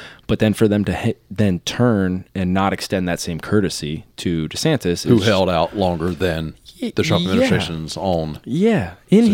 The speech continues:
Speaker 2: suggestion.
Speaker 1: in his home state, which he benefited from the lockdowns getting lifted and all that shit. Like, he lives here,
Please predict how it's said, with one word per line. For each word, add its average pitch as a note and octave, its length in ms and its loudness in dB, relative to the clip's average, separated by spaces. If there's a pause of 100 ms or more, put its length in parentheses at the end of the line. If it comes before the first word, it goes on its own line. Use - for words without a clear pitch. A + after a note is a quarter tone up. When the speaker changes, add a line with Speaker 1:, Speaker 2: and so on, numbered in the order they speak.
Speaker 2:
suggestion. G#3 220 2
Speaker 1:
in C#4 120 6
his A3+ 340 2
home G#3+ 260 4
state, A3 440 0
which E3 220 2
he G3+ 100 0
benefited C3+ 720 2
from D3+ 200 2
the C#3+ 100 2
lockdowns B2 580 -4
getting D#2 300 -6
lifted D#2 320 -6
and D#2 80 -4
all D2+ 160 -4
that C#2 200 -10
shit. - 320 -8
Like, F2+ 300 -6
he G#3 180 -4
lives A3 360 -2
here, - 380 -10